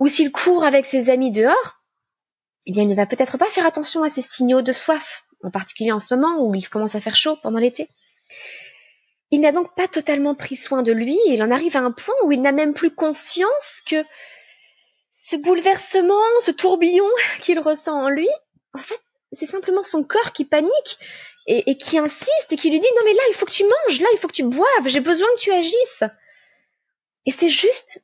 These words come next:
un si-, un petit signal corporel, tout simple. Alors, là, le, la solution est très simple. Eh bien, il faut simplement donner à manger, donner à boire, encourager l'enfant à s'endormir.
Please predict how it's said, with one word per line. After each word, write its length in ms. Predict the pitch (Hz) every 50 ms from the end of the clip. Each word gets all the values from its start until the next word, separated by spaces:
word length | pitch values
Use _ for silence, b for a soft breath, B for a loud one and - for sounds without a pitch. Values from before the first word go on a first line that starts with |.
| _ -
un 120 | 285 302
si-, 280 | 285 - - - 302 - -
un 200 | 277 269 269 254 - - _ _ _ _ _ _ _ -
petit 220 | - 359 349 - -
signal 360 | - - 339 302 320 320 311
corporel, 600 | - 302 285 - - 269 262 240 233 220 240 - _ _ - -
tout 100 | 311 277
simple. 380 | - - 180 156 151 - - - _ _ _ _ _ _ _ _ _ _ _ _ _ _ _ b b b b b b b b
Alors, 260 | 254 262 262 247 - - 240 B B B B B _ _ _ _ _ _ _ _ _ _ _ _ _ -
là, 320 | 254 262 330 320 294 254 -
le, 180 | 220 240 226 - -
la 140 | - 247 254
solution 460 | - 277 262 262 247 - 285 277 254
est 100 | 220 214
très 220 | - - 240 247
simple. 580 | - - 381 381 370 339 - - 233 - - - -
Eh 80 | - -
bien, 160 | - 185 156
il 200 | 131 208 208 214
faut 520 | - - 262 247 226 208 170 156 127 135
simplement 420 | - - 247 233 - 233 240 254 254
donner 220 | 233 233 214 202
à 60 | 202
manger, 400 | 202 202 214 208 247 277 - 285
donner 220 | 240 233 220 214 202
à 100 | 208 196
boire, 420 | 190 214 240 262 294 311 302 247
encourager 440 | 220 226 - - 202 208 208 214 214
l'enfant 280 | 214 214 208 - 214
à 60 | 214 208
s'endormir. 680 | - 220 220 220 214 226 262 339 415 403 330 233